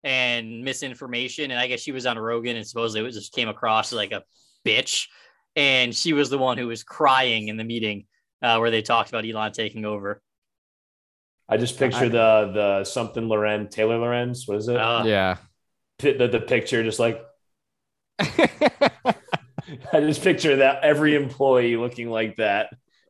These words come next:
Speaker 3: Oh my God. All right. What was our next story? Amazon?
Speaker 1: Unions. Yeah,
Speaker 2: All
Speaker 1: I
Speaker 2: right.
Speaker 1: think just, I think more so just unions in general.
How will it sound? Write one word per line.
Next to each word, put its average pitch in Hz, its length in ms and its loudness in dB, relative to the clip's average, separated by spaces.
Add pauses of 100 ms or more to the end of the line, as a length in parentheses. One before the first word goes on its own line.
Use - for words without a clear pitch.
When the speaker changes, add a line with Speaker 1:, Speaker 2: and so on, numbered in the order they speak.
Speaker 3:
Oh 110 460 -2
my 101 380 -8
God. 98 480 -4 (1900)
All 107 60 2
right. 98 180 6
What 104 120 2
was 110 180 2
our 101 120 4
next 92 220 -2
story? 95 360 -2 (440)
Amazon? 110 540 -2 (640)
Speaker 1:
Unions. 151 880 2 (100)
Yeah, 165 280 4
Speaker 2:
All - 20 6
Speaker 1:
I 190 120 8
Speaker 2:
right. - 60 6
Speaker 1:
think 247 140 4
just, 202 180 2
I 196 120 6
think 220 180 2
more 196 160 4
so 180 180 -4
just 143 200 -4
unions 151 420 -4
in 127 120 -8
general. 117 480 0